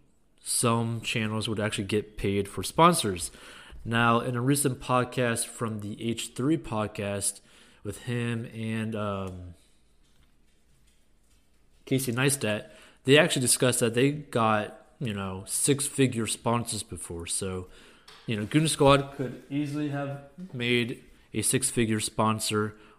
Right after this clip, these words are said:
or they could just make a thousand dollars here and there, or ten thousand dollars here and there.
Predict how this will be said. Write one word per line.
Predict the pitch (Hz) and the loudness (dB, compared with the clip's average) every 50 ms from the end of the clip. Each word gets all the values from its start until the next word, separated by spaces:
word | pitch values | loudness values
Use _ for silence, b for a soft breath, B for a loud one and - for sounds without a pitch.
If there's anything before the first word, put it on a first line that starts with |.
| B - | B -2
or | 107 120 127 127 | 2 2 2 2
they | 123 123 | 2 -2
could | - 120 | -2 -2
just | 120 120 - | -4 -4 -4
make | - 113 113 113 110 - - - | -4 0 0 0 -2 -2 -6 -12
a | 110 101 | -12 -8
thousand | - 101 98 101 101 98 101 101 | -6 -4 -2 -2 -2 -2 -2 0
dollars | 104 98 98 98 101 101 98 - | 0 0 2 0 0 -2 -2 -4
here | - 110 101 95 | -4 -4 -4 -4
and | 98 95 92 | -4 -4 -2
there, | 117 117 120 120 120 117 104 | 0 0 2 2 2 0 0
or | 98 95 | -2 -4
ten | - - 110 104 | -6 -6 -6 -4
thousand | 101 104 101 98 - 104 101 101 104 135 | -2 -2 -2 -2 -2 -4 -6 -6 -8 -8
dollars | 135 104 98 95 95 95 98 95 - | -8 -6 -6 -4 -4 -6 -6 -8 -10
here | - - 101 95 90 90 87 - - | -12 -10 -8 -8 -8 -8 -10 -14 -16
and | 92 92 92 | -16 -16 -8
there. | - 113 113 104 92 85 85 | -6 -4 -4 -4 -4 -6 -10